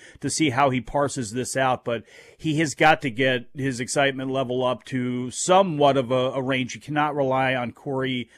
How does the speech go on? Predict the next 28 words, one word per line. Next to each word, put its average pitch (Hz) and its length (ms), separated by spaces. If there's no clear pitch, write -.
and 135 180
Byron 127 440
shrieking 131 540
back 127 280
and 117 160
forth 135 340
to 123 100
kinda 127 460
balance 139 440
things 127 260
out 127 240
there. 123 160
So 165 160
I 160 160
hope 151 280
they 147 140
do 151 200
find 135 340
a - 40
balance 117 500
there. 95 320
They've 165 460
affair-, 220 480
apparently 185 760
found 180 440
a 156 140
balance 170 640
with, 147 540